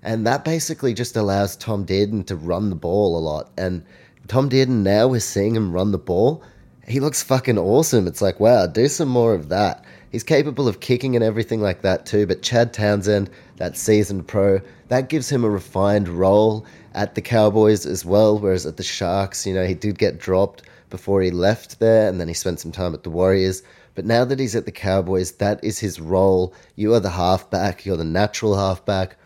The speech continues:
organising halfback, and we want to be able to let the five eight in this side off the leash. So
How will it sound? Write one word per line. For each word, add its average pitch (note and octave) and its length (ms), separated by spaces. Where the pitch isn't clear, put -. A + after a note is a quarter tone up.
organising G2+ 600
halfback, F2 640
and F#2+ 100
we G2 140
want G#2 140
to G2 40
be F#2+ 140
able E2+ 200
to E2+ 160
let E2 280
the E2+ 80
five F2+ 400
eight F2 260
in F2 200
this E2 120
side D#2+ 500
off F#2 260
the F#2 80
leash. E2+ 440
So F#2 340